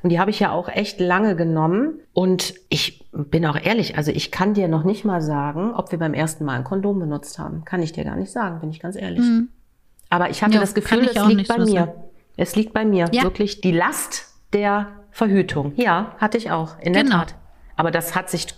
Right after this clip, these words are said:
Speaker 1: auch komplett gedreht. Ne, die
Speaker 2: Ja, ich,
Speaker 1: Kondomwerbung
Speaker 2: ich hoffe
Speaker 1: überall.
Speaker 2: es wirklich.
Speaker 1: Ja,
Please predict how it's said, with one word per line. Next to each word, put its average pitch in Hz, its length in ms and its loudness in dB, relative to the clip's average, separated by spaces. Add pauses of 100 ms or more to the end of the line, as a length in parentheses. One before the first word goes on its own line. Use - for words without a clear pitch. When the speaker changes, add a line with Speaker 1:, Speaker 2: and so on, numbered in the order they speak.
Speaker 1:
auch 202 260 -2
komplett 202 360 0
gedreht. 175 420 0 (760)
Ne, 208 140 2
die 196 80 2
Speaker 2:
Ja, - 0 -
ich, - 40 -4
Speaker 1:
Kondomwerbung 190 760 4
Speaker 2:
ich 190 60 2
hoffe 196 100 6
Speaker 1:
überall. 175 280 4 (100)
Speaker 2:
es 185 40 4
wirklich. 165 400 2 (100)
Speaker 1:
Ja, 175 200 0